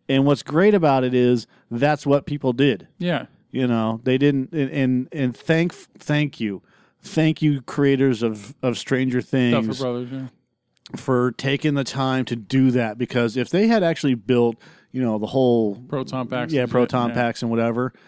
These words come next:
Speaker 1: that would have been bullshit.
Speaker 2: Yeah, 'cause they didn't have those back then that I'm aware of.
Speaker 1: Well, you could have built it. You just,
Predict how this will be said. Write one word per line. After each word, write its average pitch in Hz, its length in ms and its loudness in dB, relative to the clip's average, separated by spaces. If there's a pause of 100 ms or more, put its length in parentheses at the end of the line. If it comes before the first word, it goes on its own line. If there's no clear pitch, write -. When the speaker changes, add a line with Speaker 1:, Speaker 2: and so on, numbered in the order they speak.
(320)
Speaker 1:
that 160 180 2
would 143 80 0
have 131 40 0 (120)
been 110 60 -12
bullshit. 113 520 -2
Speaker 2:
Yeah, 143 100 -8
'cause 120 120 -12
they 156 80 -6
didn't 131 120 -6
have 135 140 -6
those 110 160 -12
back 110 220 -12
then 113 160 -10
that 110 60 -10
I'm 117 160 -8
aware 98 280 -14
of. 95 200 -18
Speaker 1:
Well, 196 280 4
you 190 140 2
could 214 140 2
have 143 120 0
built 147 300 4
it. 107 100 -2
You 113 120 -2
just, 120 200 -2